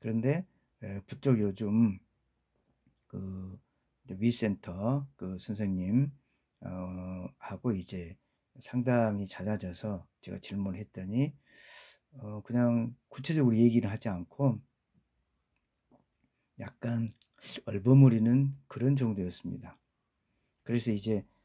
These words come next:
제가 학기 초에 상담한 내용도 있어서, 어, 생년, 그 시는 잘 모르는 상태에서 상담 카드를 보니까, 아, 이 학생의 상황이 겁재천살이 신축년에 이루어지는,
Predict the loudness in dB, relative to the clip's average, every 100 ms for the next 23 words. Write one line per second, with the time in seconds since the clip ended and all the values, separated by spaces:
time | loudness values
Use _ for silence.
0 | _ -8 -6 -6 -6 0 2 2 0 2
1 | 4 4 4 2 0 -2 -6 -8 -8 -4
2 | -4 -4 -8 _ _ _ _ -14 -12 -12
3 | -12 -14 -16 -20 -12 0 4 4 4 -2
4 | -8 -14 -6 -2 4 6 6 4 0 0
5 | -2 -6 -6 -8 -8 -8 -4 -6 -8 _
6 | _ -4 0 2 0 -2 -6 -6 -8 -8
7 | -10 -8 -6 -4 -6 _ _ _ -12 -4
8 | 2 2 2 4 4 4 0 0 2 2
9 | 0 -2 _ _ _ _ _ -16 -4 -2
10 | 0 2 2 0 -2 0 -2 0 0 0
11 | -4 _ _ _ -12 -8 2 6 6 4
12 | 0 -2 -2 -4 -4 -8 -8 -10